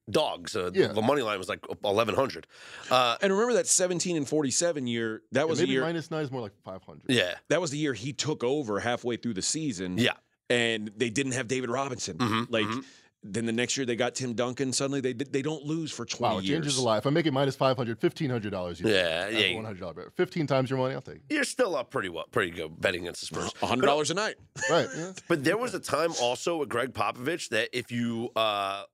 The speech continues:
Speaker 1: if you looked at his record from that first year, ninety-seven, ninety-eight, that first full season, they won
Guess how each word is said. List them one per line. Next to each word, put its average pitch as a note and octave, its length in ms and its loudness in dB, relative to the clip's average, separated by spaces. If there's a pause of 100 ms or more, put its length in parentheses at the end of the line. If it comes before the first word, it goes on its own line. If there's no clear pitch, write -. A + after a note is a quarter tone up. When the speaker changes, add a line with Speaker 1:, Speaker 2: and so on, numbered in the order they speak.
(100)
Speaker 1:
if A#2+ 180 -4
you A2+ 160 -2
looked A#2 320 0
at D#3+ 160 -6 (140)
his B2 800 -2 (200)
record G#2+ 640 2 (520)
from A2 760 0 (280)
that A2+ 220 2
first - 580 0
year, C3 200 2
ninety-seven, B2 640 0
ninety-eight, A#2 480 -2
that F#2 160 -8
first B2+ 300 -8
full B2+ 220 -2
season, F#2 460 -6 (840)
they B2 240 4
won D#3+ 380 0